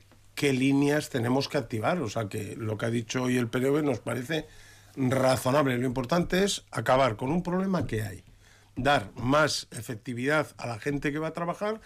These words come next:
y, por lo tanto, solucionar el problema. Yo creo que ahora también, en vez de hablar tanto, tenemos que hablar de plazos. ¿Cuándo nos ponemos? ¿Cuándo va a ser una realidad? ¿Cuándo lo vamos a hacer? Porque el partido,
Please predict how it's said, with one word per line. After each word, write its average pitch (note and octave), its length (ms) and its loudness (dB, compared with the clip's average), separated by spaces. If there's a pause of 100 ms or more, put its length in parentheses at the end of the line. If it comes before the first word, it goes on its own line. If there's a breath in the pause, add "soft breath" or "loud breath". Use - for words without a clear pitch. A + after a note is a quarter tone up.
(200 loud breath)
y, C3+ 100 -4
por A#2 180 -4
lo A2+ 80 -4
tanto, C3 320 -2
solucionar B2+ 480 -4
el D#3 100 -2
problema. B2 380 -4
Yo D#3+ 180 -4
creo G#3 240 0
que G3 80 -2
ahora G3 320 2 (400 loud breath)
también, C3 320 2
en A2 140 -2
vez E3 140 4
de F3 100 4
hablar F3 320 2
tanto, F#3 340 0
tenemos D#3+ 300 0
que F3 80 0
hablar C#3 180 2
de B2 120 -2
plazos. F3 460 0 (380 loud breath)
¿Cuándo F3 300 6
nos D3 180 2
ponemos? B2+ 560 -2 (560 soft breath)
¿Cuándo F3+ 300 4
va D#3 80 4
a - 20 -2
ser C#3+ 200 -2
una C#3+ 200 4
realidad? A2+ 480 -2 (180)
¿Cuándo E3+ 360 2
lo D3 100 -2
vamos C3+ 240 -4
a A2+ 60 -6
hacer? G#2+ 320 -14
Porque A#2+ 240 -4
el A2+ 60 -8
partido, D3+ 520 -6